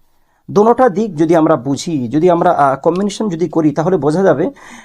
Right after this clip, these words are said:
যে আল্লাহ তাআলা যাকে পয়সা দিয়েছে, যার পয়সা দিয়েছে,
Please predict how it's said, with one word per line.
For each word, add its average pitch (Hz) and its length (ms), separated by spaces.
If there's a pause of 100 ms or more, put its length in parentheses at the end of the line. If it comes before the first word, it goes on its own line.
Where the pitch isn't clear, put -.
(160)
যে 131 180
আল্লাহ 233 260
তাআলা 233 180
যাকে 165 280
পয়সা 143 380
দিয়েছে, 135 380
যার 196 240
পয়সা 135 300
দিয়েছে, 113 380